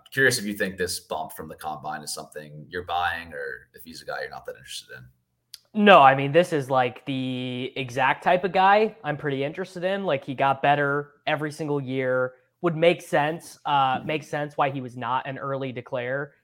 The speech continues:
Speaker 2: 'cause he only got to play, he, he was right there in the middle of that covid stuff. His early declare year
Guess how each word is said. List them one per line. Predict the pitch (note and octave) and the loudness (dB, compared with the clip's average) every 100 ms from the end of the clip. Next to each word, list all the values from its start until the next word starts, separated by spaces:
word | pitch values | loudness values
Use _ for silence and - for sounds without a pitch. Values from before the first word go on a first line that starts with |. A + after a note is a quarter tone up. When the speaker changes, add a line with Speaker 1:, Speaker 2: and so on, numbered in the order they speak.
| _ | _
Speaker 2:
'cause | C#3 | -10
he | B2+ | -6
only | B2+ C3 | -4 -2
got | B2+ A#2+ | -2 -2
to | |
play, | B2+ C#3 B2+ B2+ | -4 -2 -2 -4
he, | - C#3 B2+ | -6 -8 -8
he | A#2+ C3 | -10 -12
was | A#2 | -6
right | B2+ C3 B2+ | -2 -2 -2
there | C3 | -4
in | C3 | -4
the | |
middle | B2+ C3 B2+ | -4 -2 -2
of | |
that | C3 C3+ | -2 -4
covid | C#3+ C#3 C#3 | -4 -6 -6
stuff. | - C3+ | -2 -2
His | C3+ G#2 | -2 -8
early | C3+ C3 | -6 -6
declare | B2 - C3+ B2+ | -8 -4 -4 -4
year | C3+ D3 E3 E3+ | -4 -2 -2 -4